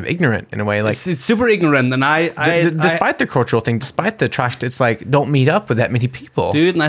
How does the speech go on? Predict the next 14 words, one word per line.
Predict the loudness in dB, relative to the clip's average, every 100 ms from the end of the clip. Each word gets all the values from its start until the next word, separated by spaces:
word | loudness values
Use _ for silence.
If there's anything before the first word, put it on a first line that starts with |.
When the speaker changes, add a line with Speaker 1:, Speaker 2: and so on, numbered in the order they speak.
| 2
Speaker 2:
have | 2
no | 0 2
understanding | 0 -2 -2 -2 -4
for | -4 -6
it. | -6 -10 _ _
Like, | -6 -4 -4 -10 _ _ _ _ _ _ -4
or | 2 4 4 0
maybe | 0 0 2 2
I | 2
just | 0 -2 -8
can't | -4 -2 0
understand | -2 -4 -6 -2 0 2
it, | 0 -2 -14 _
but | 0 0 0 -6